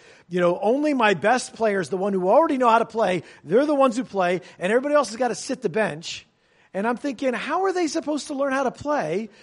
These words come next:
This is middle school. We're not," I just thought they missed the point. Maybe you're like, "That's the worst idea ever," but I thought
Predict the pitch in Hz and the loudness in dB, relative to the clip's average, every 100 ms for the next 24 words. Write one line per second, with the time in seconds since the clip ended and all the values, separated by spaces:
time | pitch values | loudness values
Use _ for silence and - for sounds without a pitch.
0 | - 311 339 359 294 359 370 370 - - | -10 -2 -2 0 -2 -2 0 0 -2 -4
1 | 220 143 127 233 302 330 277 - _ _ | -4 -4 -4 -2 2 2 0 -6 _ _
2 | _ _ _ _ _ _ _ - 226 277 | _ _ _ _ _ _ _ -4 -2 -2
3 | - 233 208 180 170 - 170 175 151 - | 0 0 0 -4 -4 -6 -8 -6 -8 -4
4 | 185 262 269 247 208 185 - 165 170 - | 0 2 4 4 4 2 0 -4 -4 -4
5 | 143 185 220 196 175 180 165 135 127 170 | -4 -2 -2 -4 -6 -4 -2 -4 -6 -6
6 | - - - 233 302 - 190 156 180 - | -6 -12 -4 2 4 4 0 0 0 -4